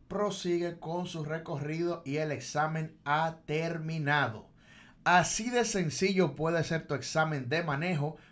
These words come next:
por eso te pido que practiques el parqueo en paralelo y el K-turn,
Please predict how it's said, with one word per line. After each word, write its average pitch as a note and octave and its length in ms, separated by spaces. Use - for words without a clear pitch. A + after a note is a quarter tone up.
por A#2+ 180
eso F3+ 220
te C#3+ 120
pido C3+ 400
que F#3 140
practiques D3+ 960
el A3+ 360
parqueo C#3+ 600
en A3 240
paralelo F#3 720
y A3 380
el C3 240
K-turn, F3 960